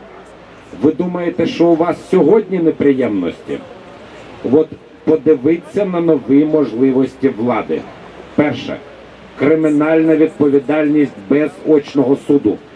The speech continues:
Заочно хоч п'ятнадцять років. Друге. Не потрібно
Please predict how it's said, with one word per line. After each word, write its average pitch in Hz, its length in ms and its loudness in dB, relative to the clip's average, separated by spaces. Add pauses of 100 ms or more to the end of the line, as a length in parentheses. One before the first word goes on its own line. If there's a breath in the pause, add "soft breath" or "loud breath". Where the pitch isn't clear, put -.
(260)
Заочно 156 600 2
хоч 156 140 2
п'ятнадцять 143 640 -2
років. 139 320 0 (760)
Друге. 139 460 0 (680)
Не 151 280 2
потрібно 170 1000 0